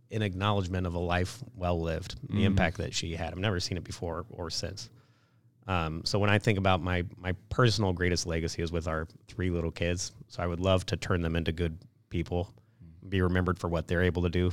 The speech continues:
Speaker 1: and the good that they're able to bring to the world. And so that's the mission.
Speaker 2: Mm-hmm. Standing ovation, bro. What a, what an awesome way to end it, dude.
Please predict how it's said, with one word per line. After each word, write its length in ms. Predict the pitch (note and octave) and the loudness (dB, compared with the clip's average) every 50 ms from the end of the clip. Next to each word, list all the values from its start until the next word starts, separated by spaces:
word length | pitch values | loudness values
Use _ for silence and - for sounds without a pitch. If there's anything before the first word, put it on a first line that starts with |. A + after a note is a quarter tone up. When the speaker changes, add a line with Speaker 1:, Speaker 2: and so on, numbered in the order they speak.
| - - | 0 -4
Speaker 1:
and 100 | - D#2+ | -4 -6
the 60 | E2+ | -2
good 160 | D#2+ F2 E2 - | 0 0 0 0
that 100 | - - | -4 -4
they're 140 | - F2 E2+ | -2 0 0
able 220 | E2+ E2+ E2 F2 D#2+ | 0 -2 -2 -4 -6
to 280 | - - D#2+ E2 E2+ F#2 G#2 - - - - | -6 -6 -6 -6 -6 -8 -10 -16 -20 -14 -6
bring 200 | - F#2 F2+ F2 | -6 -4 -2 -2
to 60 | F2+ | -4
the 80 | E2+ E2+ | -4 -2
world. 280 | F2 F2+ F2+ G2+ A2 - - - _ _ _ _ _ _ _ _ _ | -2 0 0 -2 -2 -6 -10 -20 _ _ _ _ _ _ _ _ _
And 120 | F2+ E2 | -12 -8
so 240 | - E2 D#2 D#2 F2 - - | -6 -4 -6 -6 -8 -10 -6
that's 140 | - - | -6 -4
the 80 | - F2 | -4 -2
mission. 360 | F2 F2+ F2 - - G2 F#2 - - _ _ _ _ _ _ _ _ _ _ _ _ _ _ - | -2 0 0 -2 -4 -8 -10 -14 -16 _ _ _ _ _ _ _ _ _ _ _ _ _ _ -18
Speaker 2:
Mm-hmm. 240 | F#2 F2+ F2+ F#2 F#2 F2 F2+ - - | -16 -8 -6 -4 -4 -6 -6 -10 -12
Standing 460 | - - - G2 F#2+ F#2 F#2 F#2 F2+ | -12 -8 -4 -2 0 0 0 0 0
ovation, 440 | F2+ F2 F2 F2+ F#2 F#2 - - F2 | -2 -4 -4 -6 -8 -8 -8 -8 -8
bro. 220 | F2 F2+ E2+ E2 - - - | -8 -8 -10 -10 -12 -16 -12
What 160 | F#2 F#2 F2+ | -10 -8 -8
a, 80 | F2+ E2 - - - - _ - | -8 -8 -10 -16 -18 -18 _ -12
what 160 | F#2 F#2 E2+ | -10 -8 -8
an 120 | E2+ E2 D#2+ - - F#2 | -8 -10 -10 -16 -18 -14
awesome 280 | F2+ F2 F2 - - E2 | -12 -12 -10 -10 -10 -8
way 120 | E2 E2+ | -8 -8
to 80 | - - | -8 -8
end 180 | D#2+ D#2+ D#2+ E2 | -8 -8 -10 -10
it, 100 | - - | -12 -14
dude. 160 | - D#2+ E2 | -14 -14 -14